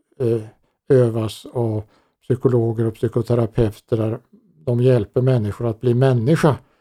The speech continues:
Och sen, eh, Guds ord hjälper oss att bli kristna sen. Men människa först och kristen sen, det, det är Grundtvigs gamla sentens,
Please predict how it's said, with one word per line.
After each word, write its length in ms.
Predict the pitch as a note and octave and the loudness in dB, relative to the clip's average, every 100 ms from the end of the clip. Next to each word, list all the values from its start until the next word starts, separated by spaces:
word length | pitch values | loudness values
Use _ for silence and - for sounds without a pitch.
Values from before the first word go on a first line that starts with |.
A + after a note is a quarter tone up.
| _ _ _ _ | _ _ _ _
Och 100 | B2 | -4
sen, 200 | C#3+ B2+ | 0 0
eh, 80 | C3+ G#2 E3+ - | -2 -6 -12 -16
Guds 340 | - C#3 C3 - | -2 0 2 2
ord 260 | C#3 C#3+ | 2 2
hjälper 420 | C#3 C3 A2 - B2 | 2 2 0 -2 -2
oss 180 | A2+ | -2
att 180 | B2+ A2+ | -4 -4
bli 140 | B2 A#2 | -4 -4
kristna 560 | - C3 - - F3 | 2 2 2 0 0
sen. 260 | E3 G2+ G2+ _ _ _ _ _ | 0 -4 -8 _ _ _ _ _
Men 160 | B2+ | -4
människa 540 | C3+ D3 C#3 D#3 D#3+ C3+ | 0 2 2 0 0 0
först 340 | C#3 B2+ - | 2 0 -2
och 80 | B2 | -2
kristen 500 | C3+ B2 - A#2+ A#2+ | 0 0 -2 -4 -4
sen, 320 | - A2+ G#2 | -2 -2 -2
det, 140 | A2+ G#2+ _ _ _ _ _ - | -4 -8 _ _ _ _ _ -4
det 80 | B2 | 0
är 40 | |
Grundtvigs 880 | C3+ B2+ G#2+ - C#3 C#3 C3+ - A2 - - _ | 2 2 0 -8 0 0 0 -8 -12 -16 -20 _
gamla 560 | C3 C3+ A#2 A2 A2 G#2+ - _ _ _ _ | _ 0 2 0 -2 -4 -10 _ _ _ _
sentens, 800 | - B2+ A#2 B2+ G#2 G#2 - | -2 0 0 -2 -2 -6 -12